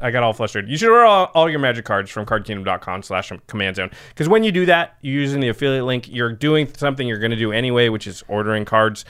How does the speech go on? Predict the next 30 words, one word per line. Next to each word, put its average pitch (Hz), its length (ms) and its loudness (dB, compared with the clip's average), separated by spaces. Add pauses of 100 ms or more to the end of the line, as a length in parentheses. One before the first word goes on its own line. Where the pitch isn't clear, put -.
(280)
and 110 300 0
you 107 80 -4
really 113 220 2
are 104 80 4
supporting 98 560 -6 (480)
Command 104 320 -4
Zone, 104 320 -4 (100)
Game 110 200 -2
Nights, 98 300 -4 (120)
all 139 200 4
of 127 120 0
our 117 80 4
content. 104 460 -4
We 104 100 -8
really 131 240 0
do 120 140 0
appreciate 101 500 -4
it. - 100 -10 (220)
And 120 100 -2
while 185 140 4
you're 190 120 -2
there, 151 280 0 (260)
check 156 240 -4
out 143 260 0
some 123 200 -4
of 117 40 -2
the 113 120 -6
awesome 117 420 -2
Ultra 151 320 -2
Pro 143 500 4